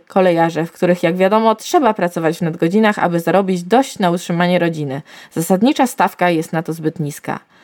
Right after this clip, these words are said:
Większość pracowników w Stanach Zjednoczonych i innych bogatych krajach uzyskała lepsze płace i warunki, przynajmniej na jakiś czas. Osiągnęli to, organizując się w związki zawodowe i grożąc strajkiem.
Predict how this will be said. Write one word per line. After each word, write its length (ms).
Większość 300
pracowników 560
w 40
Stanach 360
Zjednoczonych 640
i 180
innych 260
bogatych 480
krajach 400
uzyskała 560
lepsze 360
płace 460
i 80
warunki, 560
przynajmniej 440
na 100
jakiś 260
czas. 360
Osiągnęli 560
to, 140
organizując 640
się 100
w 40
związki 400
zawodowe 540
i 60
grożąc 340
strajkiem. 520